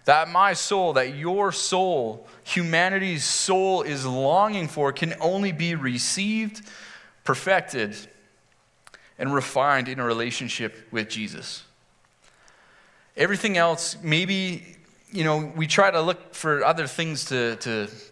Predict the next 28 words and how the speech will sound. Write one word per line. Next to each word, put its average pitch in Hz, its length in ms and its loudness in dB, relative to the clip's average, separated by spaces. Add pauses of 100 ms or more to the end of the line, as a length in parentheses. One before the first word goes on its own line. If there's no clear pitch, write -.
bring 147 200 2
peace. 139 440 -6
It 135 60 -12
can 135 80 -6
be 127 260 -4 (180)
any, 156 140 0
whatever 180 360 2
it 156 60 -2
is, 120 240 -4
right? 139 300 2
Whatever 202 320 2
the 185 80 0
world 165 340 0
has 156 220 0
to 135 80 0
offer, 151 580 2 (380)
or 135 200 4
even 175 240 0
other 170 180 2
religions 151 500 -2
offer 151 300 4
for 147 160 -4
peace, 180 440 -6 (320)
that 170 180 6
peace 233 320 -2
may 165 160 2
help 156 260 4
for 147 460 -2